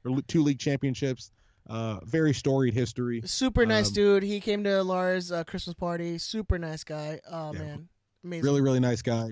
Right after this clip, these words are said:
Speaker 1: Really enjoyed playing for the Galaxy. Uh, it's a shame he had to leave for, uh, you know, we'll say sporting reasons. I'm sure it had nothing to do with freeing up a jersey number, uh, or trying to make a player fit who is just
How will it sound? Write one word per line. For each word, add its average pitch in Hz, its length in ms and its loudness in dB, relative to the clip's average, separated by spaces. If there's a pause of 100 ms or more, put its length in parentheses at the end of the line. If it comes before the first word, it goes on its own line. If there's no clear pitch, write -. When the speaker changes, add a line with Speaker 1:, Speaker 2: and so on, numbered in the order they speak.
Speaker 1:
Really 151 300 4
enjoyed 127 340 0
playing 120 220 -4
for 117 80 -8
the 110 80 -4
Galaxy. 110 580 -6 (340)
Uh, 107 200 -2
it's 127 160 -2
a 131 60 2
shame 143 420 2
he 123 160 0
had 127 180 0
to - 80 -2
leave 123 400 2
for, 117 640 0 (420)
uh, 135 500 0 (320)
you 214 120 0
know, 156 240 2
we'll 175 140 2
say 180 160 0
sporting 165 360 2
reasons. 113 460 -2
I'm 120 60 -2
sure 135 180 0
it 123 80 2
had 117 140 -2
nothing 120 300 0
to 110 80 -8
do 117 240 0
with 110 180 -2
freeing 113 320 -2
up 107 100 -2
a 107 60 -4
jersey 104 260 -2
number, 98 380 -6 (480)
uh, 95 320 -2
or 104 560 2 (380)
trying 110 280 2
to 104 220 0 (340)
make 104 160 -2
a 110 60 -2
player 110 320 2
fit 120 340 0
who 104 260 0 (160)
is 101 220 -4
just - 380 -4